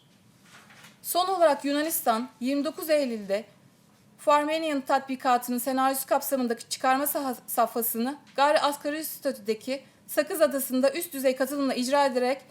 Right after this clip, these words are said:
provokasyonlarına devam etmiştir. Yunanistan'ın son zamanlarda silahlanma faaliyetlerinde artış yaşanmaktadır.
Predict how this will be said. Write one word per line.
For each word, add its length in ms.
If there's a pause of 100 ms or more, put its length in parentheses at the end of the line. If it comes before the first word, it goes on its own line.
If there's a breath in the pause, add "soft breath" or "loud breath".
(260 soft breath)
provokasyonlarına 920
devam 300
etmiştir. 640 (840 soft breath)
Yunanistan'ın 580
son 260
zamanlarda 720 (160)
silahlanma 580
faaliyetlerinde 600
artış 340
yaşanmaktadır. 800